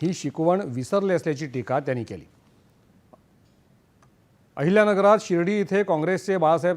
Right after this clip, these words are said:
थोरात यांच्यासह महाविकास आघाडीच्या उमेदवारांसाठी आयोजित प्रचारसभेत त्या बोलत होत्या.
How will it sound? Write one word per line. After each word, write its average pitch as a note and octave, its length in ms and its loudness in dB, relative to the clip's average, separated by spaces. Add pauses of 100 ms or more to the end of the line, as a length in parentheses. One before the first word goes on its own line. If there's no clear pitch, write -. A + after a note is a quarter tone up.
थोरात C#3+ 280 2 (120)
यांच्यासह D3 600 -2 (320)
महाविकास E3 460 0
आघाडीच्या E3 420 2
उमेदवारांसाठी D3+ 680 -2
आयोजित C#3 320 0
प्रचारसभेत B2+ 640 -4
त्या C#3+ 100 -2
बोलत B2+ 240 -4
होत्या. - 200 -16